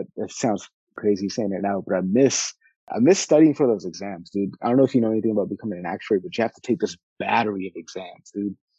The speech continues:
And these exams are just grueling, right? They're, like, three, four hour long e-, exams. And,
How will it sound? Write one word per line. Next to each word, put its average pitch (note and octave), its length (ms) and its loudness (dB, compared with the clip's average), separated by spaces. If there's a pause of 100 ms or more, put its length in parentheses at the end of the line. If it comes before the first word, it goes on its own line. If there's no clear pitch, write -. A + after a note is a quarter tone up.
(480)
And E2+ 100 -8
these A#2 160 2
exams G#2+ 460 0
are E2+ 200 -4
just - 360 -10 (420)
grueling, F#2+ 720 0
right? G#2 200 -4
They're, G#2+ 120 -2
like, G#2+ 160 2 (180)
three, B2+ 280 8
four A#2 280 4
hour G#2 220 4
long G2 320 -2
e-, - 260 -10
exams. G#2 640 -6
And, F2+ 300 -8